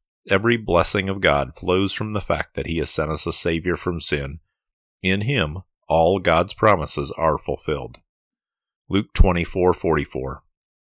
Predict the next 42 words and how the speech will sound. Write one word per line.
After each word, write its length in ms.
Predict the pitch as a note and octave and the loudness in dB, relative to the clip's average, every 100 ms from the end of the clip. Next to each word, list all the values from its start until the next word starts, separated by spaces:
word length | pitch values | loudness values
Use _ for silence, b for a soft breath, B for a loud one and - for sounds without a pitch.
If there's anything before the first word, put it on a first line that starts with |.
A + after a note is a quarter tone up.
| _ | _
Then 180 | - E2+ | 0 0
he 140 | E2+ F#2+ | 0 2
said 280 | - D#2 - | 4 2 2
to 100 | D2 | -2
them, 260 | C#2+ C#2+ - _ _ _ _ - | -2 -6 -12 _ _ _ _ -4
"These 240 | F#2+ F#2+ | 0 4
are 160 | G#2 G2 | 6 6
my 180 | A#2 A#2 | 4 2
words 360 | G#2 A#2+ D#2+ | 4 4 2
that 100 | D#2 | 0
I 80 | D2+ | 0
spoke 340 | D2 - G2+ - | 0 0 -2 -2
to 100 | D2 | -4
you 160 | D2 | -2
while 200 | D2 D2 | 0 0
I 80 | D2+ | 0
was 160 | D#2+ D2+ | 0 -2
still 200 | - D#2+ | 0 0
with 260 | E2 - | 0 -2
you, 220 | C2+ - _ _ _ _ _ - | -8 -8 _ _ _ _ _ -2
that 120 | E2+ | 2
everything 440 | E2+ G2 - A#2 G#2 | 2 0 -4 -4 0
written 280 | G#2+ - | 0 0
about 360 | A2 G#2+ G#2+ - | -2 4 2 2
me 180 | F#2+ E2+ | -2 0
in 120 | D#2+ | -2
the 80 | E2+ | -2
law 220 | D2+ D#2+ | 0 0
of 140 | E2 | -2
Moses 540 | - F2 F#2+ G2+ G#2 - | -2 -2 0 0 2 0
and 180 | F2 G#2 | 0 -4
the 60 | |
prophets 580 | - F#2+ D#2+ F#2+ - - - | 0 2 2 0 -2 -6 -2
and 180 | E2+ F#2 | -2 0
the 60 | |
Psalms 580 | - B2 A#2 D2+ D2 - - | 2 4 2 0 -4 -8 -4
must 260 | G2 F#2+ - | -2 0 0
be 140 | D#2 | -4
fulfilled." 580 | - D#2 - G2 C#2 C2 _ _ _ _ _ _ _ _ _ _ _ _ - | -4 -4 0 0 0 -6 _ _ _ _ _ _ _ _ _ _ _ _ -4
Romans 400 | D#2+ E2 E2 E2+ | 0 2 0 -4
four 280 | - E2 D2+ | -2 0 0
thirteen. 560 | E2 D2 - C#2 C2+ | -2 -4 -6 -8 -10